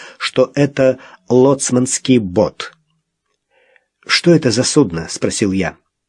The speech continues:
Лоцманский бот «Леди Майн», — ответил Ларсен. «Доставил своих лоцманов и возвращается в Сан-Франциско.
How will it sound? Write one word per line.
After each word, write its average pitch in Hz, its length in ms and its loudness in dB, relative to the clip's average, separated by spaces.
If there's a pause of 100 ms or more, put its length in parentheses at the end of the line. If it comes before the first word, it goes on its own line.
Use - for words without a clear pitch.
(1120)
Лоцманский 202 800 2
бот 156 480 0 (480)
«Леди 165 440 4
Майн», — 180 480 2 (400)
ответил 101 440 -2
Ларсен. 92 540 -4 (1040)
«Доставил 196 680 4
своих 165 440 2
лоцманов 208 800 2
и 120 80 0
возвращается 156 960 2
в - 80 -4
Сан-Франциско. 90 1600 -4